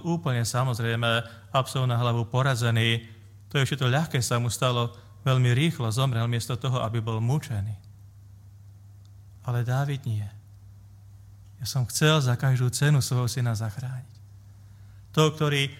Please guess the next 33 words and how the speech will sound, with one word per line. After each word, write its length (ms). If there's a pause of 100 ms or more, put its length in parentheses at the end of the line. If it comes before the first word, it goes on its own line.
(260)
tak 240
ho 160
nenávidel, 800
toľko 320
po 160
ňom 160
šiel, 320 (320)
toľkokrát 720
ho 80
chcel 240
zabiť, 640
tak 240
ho 80
verejne 480
pohanil. 480 (1200)
Dávid 400
ho 160
chcel 240
zachrániť. 580 (1080)
Teda 320 (560)
tu 80
človek 240
sa 80
tak 240
pýta, 320
ako 160
je 80
vôbec 400
možné, 640 (260)
že 80
takéto 400
niečo 380
nastáva. 560